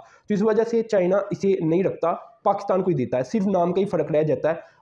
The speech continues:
वरना तो चाइना के पास भी मुख्तलिफ नामों से एयरक्राफ्ट मौजूद है इस तरह के। तो ये वजह है कि चाइना नहीं लेता और इंडिया जो उनसे ना इस point के ऊपर आकर ये कहता है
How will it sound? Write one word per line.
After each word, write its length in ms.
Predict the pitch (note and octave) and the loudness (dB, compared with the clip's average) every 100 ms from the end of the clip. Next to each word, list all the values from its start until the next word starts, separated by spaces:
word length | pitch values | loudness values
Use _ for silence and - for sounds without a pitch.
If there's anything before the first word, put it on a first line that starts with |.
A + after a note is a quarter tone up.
| F3 | 0
वरना 160 | F#3+ | 2
तो 100 | G3 | 2
चाइना 260 | A3 F#3 F#3 | 2 2 2
के 80 | G#3 | 0
पास 240 | G3 D#3+ E3+ | 0 0 -2
भी 140 | F#3 | -2
मुख्तलिफ 400 | F3+ F3 G3+ F#3+ F3+ | -2 -2 0 -2 0
नामों 240 | D#3 C#3+ | 0 0
से 120 | C#3+ E3+ | 0 -2
एयरक्राफ्ट 540 | E3 E3 D#3+ D3+ D#3 | -2 0 0 0 0
मौजूद 320 | F3 D3 D3 | 0 2 2
है 60 | C3+ | 0
इस 80 | - | -2
तरह 200 | F#2+ F#2+ | -8 -8
के। 180 | A#2 - _ _ | -8 -12 _ _
तो 60 | F#3+ | 0
ये 160 | G#3 | 2
वजह 220 | A#3+ G3+ | 2 2
है 60 | G#3+ | 2
कि 80 | G#3+ | 0
चाइना 300 | F#3+ D3+ D#3 | 0 2 2
नहीं 140 | F3 | 2
लेता 440 | E3 B2+ D#3 E3 - | 0 -2 -2 -4 -4
और 160 | E3 E3+ | -2 -2
इंडिया 460 | F#3+ E3+ F3 F#3 - D3 | 0 -2 0 0 -2 -2
जो 120 | E3 | -2
उनसे 180 | E3+ F3+ | 0 0
ना 100 | E3+ F3 | -2 -4
इस 100 | - | -4
point 280 | F3 D#3 | -2 0
के 100 | D#3 - | -2 -4
ऊपर 200 | E3 D3 | -2 0
आकर 220 | B2+ D3+ | 0 -2
ये 100 | D3 | -2
कहता 280 | B2+ A#2 D3+ | -2 -2 0
है 180 | D3+ | -2